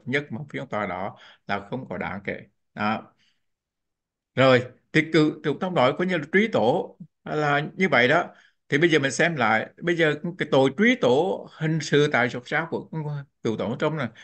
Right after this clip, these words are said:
nhằm nỗ lực lật ngược lại kết quả bầu cử. <laughs> Mà bây giờ là cựu, cựu tổng thống Trump nói rằng là "Tôi sẽ là cầm tù, tôi sẽ giam tất cả những người gian lận bầu cử như vậy." À, thế bây giờ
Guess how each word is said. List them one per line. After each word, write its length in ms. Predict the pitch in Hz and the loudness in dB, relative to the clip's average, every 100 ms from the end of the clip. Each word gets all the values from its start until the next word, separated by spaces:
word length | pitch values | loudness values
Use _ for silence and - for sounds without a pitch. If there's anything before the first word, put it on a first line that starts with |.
| - - | -20 -10
nhằm 500 | 131 147 147 147 135 123 _ - | 0 2 2 0 -4 -8 _ -4
nỗ 220 | 135 139 | 0 2
lực 220 | 135 98 | 2 2
lật 200 | 135 135 | 0 0
ngược 140 | 135 127 | -2 -2
lại 120 | 110 | -2
kết 160 | - - | -6 -6
quả 120 | 120 - | -4 -4
bầu 160 | 139 127 | -4 -2
cử. 300 | 123 107 117 - | 0 0 -4 -10
<laughs> 140 | 135 139 | -8 -4
Mà 220 | 139 127 | 0 0
bây 200 | 131 131 | 2 2
giờ 200 | 127 113 131 127 127 - - | 2 2 -4 -10 -12 -18 -6
là 80 | 117 | -4
cựu, 220 | 117 107 101 - | 0 -2 -2 -6
cựu 200 | 110 104 | -4 -4
tổng 140 | 98 101 | -4 -6
thống 100 | 127 | -6
Trump 180 | 127 127 | -6 -6
nói 160 | 90 | -8
rằng 120 | 90 123 | -6 -6
là 100 | - | -2
"Tôi 220 | 143 165 | -2 -2
sẽ 420 | - 107 90 151 160 - - - | 0 -2 0 0 -2 -14 -16 -4
là 300 | 117 117 120 - - | 0 0 0 -4 2
cầm 260 | 156 143 | 4 4
tù, 280 | 143 135 120 - | 4 4 2 -2
tôi 100 | 165 | -6
sẽ 120 | 139 117 | -6 2
giam 240 | 160 180 185 | 2 2 0
tất 80 | 185 | -2
cả 140 | 214 247 | -2 -4
những 160 | - | -6
người 220 | 127 113 110 | -4 -2 -2
gian 220 | 123 131 | -4 -4
lận 160 | 104 | -6
bầu 160 | 110 104 | -4 -6
cử 60 | 104 | -8
như 200 | 101 131 | -8 -6
vậy." 160 | 104 - - _ _ _ | -6 -8 -12 _ _ _
À, 140 | - 135 | -4 0
thế 120 | 147 | 2
bây 180 | 160 139 | 4 4
giờ 160 | 127 | 4